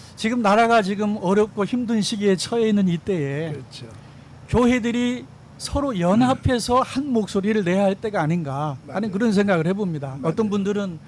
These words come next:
Speaker 1: 목사가 어떻게 정치에 참여하느냐라고 반문하는 분도 계십니다마는
Speaker 2: 음.
Speaker 1: 지금 상황은 그런 거 따질 때가 아닙니다.
Speaker 2: 그렇죠.
Speaker 1: 지금 우리는 영의 눈을 열어서
Speaker 2: 음.
Speaker 1: 지금 우리가 정부와 싸우는 것이 혈과 육에 대한 것이 아니지 않습니까?
Speaker 2: 그렇죠.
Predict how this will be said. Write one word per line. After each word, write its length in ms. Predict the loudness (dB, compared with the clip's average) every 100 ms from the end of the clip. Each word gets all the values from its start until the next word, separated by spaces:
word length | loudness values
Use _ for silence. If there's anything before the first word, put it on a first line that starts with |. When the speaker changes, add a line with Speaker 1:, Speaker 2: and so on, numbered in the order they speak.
| -20 -20 -20 -8
Speaker 1:
목사가 460 | -4 0 2 2 2
어떻게 240 | 0 -4
정치에 480 | -2 0 0 0 -2
참여하느냐라고 960 | -2 -2 0 2 2 2 0 0 0
반문하는 520 | -2 -2 0 2 2 0
분도 200 | -2 -2
계십니다마는 760 | 0 0 0 0 2 2 0
Speaker 2:
음. 280 | -2 -4 -6 -12 -20 -20 -8
Speaker 1:
지금 340 | -2 0 0 0
상황은 440 | 0 0 0 0
그런 260 | 0 0 0
거 80 |
따질 280 | 2 0 0
때가 280 | 0 2 4
아닙니다. 480 | 2 2 0 -2 -6
Speaker 2:
그렇죠. 400 | -12 -18 -16 -18 -18 -18 -14
Speaker 1:
지금 260 | -2 0 2
우리는 640 | 2 4 2 0 -4 0
영의 280 | 4 6 4
눈을 300 | 2 2 2
열어서 640 | 0 0 -2 -2 -4 -6 -10 -16
Speaker 2:
음. 200 | -18 -12
Speaker 1:
지금 320 | -6 -4 -4 -6
우리가 280 | -4 -2
정부와 460 | -2 -4 -4 0 0
싸우는 440 | 0 -4 -4 -2 -2
것이 280 | -4 -2 -2
혈과 320 | -2 0 0
육에 220 | 0 -2
대한 220 | -2 -2
것이 180 | -2 -4
아니지 260 | -6 -8 -6
않습니까? 540 | -8 -8 -8 -6 -4 -6
Speaker 2:
그렇죠. 200 | -8